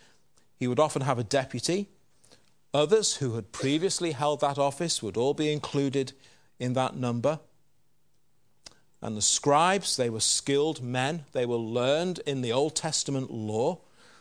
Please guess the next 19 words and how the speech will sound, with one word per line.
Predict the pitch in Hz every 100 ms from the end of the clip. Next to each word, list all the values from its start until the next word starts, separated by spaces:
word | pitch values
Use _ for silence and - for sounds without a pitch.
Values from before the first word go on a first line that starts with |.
| - _
They | 110 143
were | 147 131 120
the | 127
nation's | 131 139 - 139 123 120 - - _ _ _
lawyers. | 113 117 135 160 202 - - - 127
They | 123
were | 113 110
the | 113
nation's | 120 135 131 131 120 117 - - _ _ -
record | 113 160 - 156 151 -
keepers. | 180 170 196 202 - - - - _ _ _ _ _ - -
Um, | 104 113 - _ _ _ _ _ _ _ _ _ - - _ _ -
not | 143 165 - - _ -
strictly | - - 143 156 - 131 120
a | 120
religious | 123 123 160 156 117 -
group | 117 120 151 - _ _ _
in | 123 113
themselves. | 110 - 123 131 220 - -